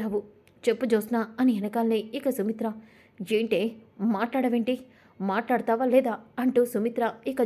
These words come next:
జోస్న చంప పగలు కొడుతుంది. మమ్మీ అది, అది అని అంటూ ఉంటే జోష్నని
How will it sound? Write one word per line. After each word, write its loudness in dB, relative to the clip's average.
జోస్న -2
చంప 0
పగలు 0
కొడుతుంది. -2
మమ్మీ 2
అది, 0
అది 0
అని 4
అంటూ 2
ఉంటే 0
జోష్నని 0